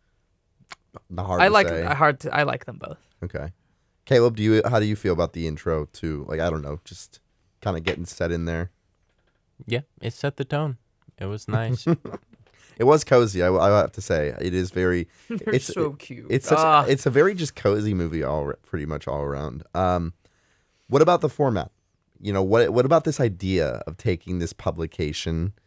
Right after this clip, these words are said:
Speaker 1: you know, the, the, there's, like, the stories within the story, the main story being Bill Murray's character's d-, you know, death, and them publishing the last, you know, there's,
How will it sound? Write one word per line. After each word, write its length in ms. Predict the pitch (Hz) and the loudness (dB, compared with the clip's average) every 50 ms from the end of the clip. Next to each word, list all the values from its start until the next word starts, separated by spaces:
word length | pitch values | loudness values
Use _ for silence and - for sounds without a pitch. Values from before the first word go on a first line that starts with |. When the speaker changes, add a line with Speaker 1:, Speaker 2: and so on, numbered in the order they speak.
| _ _ _ _ _ _ _ | _ _ _ _ _ _ _
Speaker 1:
you 80 | _ 87 | _ -2
know, 140 | 85 80 80 | -2 -2 0
the, 220 | - - 87 76 | 0 0 0 0
the, 180 | 71 80 92 87 | 0 -2 -4 -2
there's, 220 | 69 92 90 82 | 0 -2 -2 0
like, 160 | 101 90 - | -2 -2 0
the 180 | - 90 85 80 | 0 0 0 0
stories 640 | - - - - 104 90 71 87 90 85 85 - | -2 -8 -4 -2 -2 0 0 -2 -2 -4 -6 -6
within 240 | 85 85 - - 87 | -8 -10 -8 -6 -8
the 80 | 80 76 | -8 -6
story, 580 | - - - 90 85 82 80 80 80 87 101 - _ _ _ _ _ | -8 -6 -4 -2 -2 0 -2 -4 -4 -6 -8 -10 _ _ _ _ _
the 60 | 101 | -4
main 280 | 92 95 92 90 87 87 | -2 -2 -2 -2 -4 -6
story 360 | - - - 101 92 87 85 | -8 -2 -2 0 0 0 -2
being 300 | 78 90 87 85 82 82 | -2 -4 -6 -4 -6 -6
Bill 180 | 76 87 85 85 | -4 -4 -4 -2
Murray's 320 | 85 85 85 85 82 - | -2 -2 -2 -4 -4 -6
character's 520 | - - 90 80 80 - - 82 78 82 | -6 -4 -4 -4 -4 -6 -8 -10 -8 -10
d-, 160 | 85 _ - - _ - | -12 _ -20 -20 _ -16
you 140 | 73 76 80 | -10 -8 -8
know, 80 | 73 | -8
death, 500 | 67 76 80 - 90 85 85 85 _ _ _ _ _ _ _ _ _ _ _ _ _ | -8 -8 -4 -2 -2 -2 -2 -4 _ _ _ _ _ _ _ _ _ _ _ _ _
and 480 | _ 78 80 76 76 76 76 76 78 76 | _ -8 -6 -4 -4 -6 -6 -8 -8 -4
them 220 | 80 85 85 85 | -4 -2 -2 -2
publishing 540 | 80 104 92 - 87 85 - - 90 85 85 | -4 -6 -4 -4 -6 -8 -6 -8 -8 -6 -4
the 100 | 80 78 | -4 -4
last, 560 | 78 76 82 85 80 80 80 82 - - - | -4 -4 -4 -4 -2 -4 -4 -6 -8 -10 -8
you 80 | 92 82 | -8 -6
know, 260 | 76 76 73 71 - _ | -6 -6 -8 -10 -10 _
there's, 300 | 90 82 82 82 - | -8 -8 -8 -8 -12